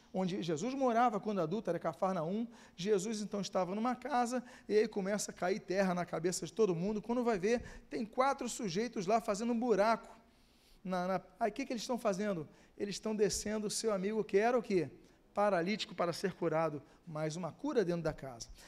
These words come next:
Então, Lucas quatro, nós temos essa menção, a casa de Pedro. Lucas cinco, nós temos a menção de Jesus naquela casa, que podia ser, inclusive, a dele,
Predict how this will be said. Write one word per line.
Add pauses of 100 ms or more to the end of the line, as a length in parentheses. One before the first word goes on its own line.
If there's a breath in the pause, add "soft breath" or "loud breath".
(160 loud breath)
Então,
Lucas
quatro,
nós
temos
essa
menção,
a
casa
de
Pedro.
Lucas
cinco,
nós
temos (240 loud breath)
a
menção
de
Jesus
naquela
casa,
que
podia
ser,
inclusive,
a
dele,